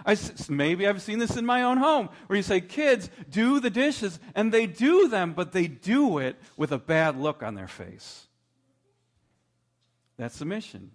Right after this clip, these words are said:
but it doesn't engage their hearts.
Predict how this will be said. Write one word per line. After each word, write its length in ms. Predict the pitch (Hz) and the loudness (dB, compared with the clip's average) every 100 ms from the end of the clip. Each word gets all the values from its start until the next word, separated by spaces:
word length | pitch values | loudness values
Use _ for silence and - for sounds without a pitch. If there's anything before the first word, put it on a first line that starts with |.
| _ _ _ | _ _ _
but 380 | 151 135 120 - _ _ _ _ _ _ _ _ _ _ - | -4 -2 -2 -6 _ _ _ _ _ _ _ _ _ _ -12
it 120 | 127 _ | -12 _
doesn't 460 | - 147 170 202 214 | -8 -6 -4 -6 -8
engage 600 | 170 156 127 113 107 104 - | -8 -8 -8 -10 -10 -14 -16
their 180 | 113 - - | -18 -18 -16
hearts. 600 | 165 101 _ _ - | -14 -14 _ _ -20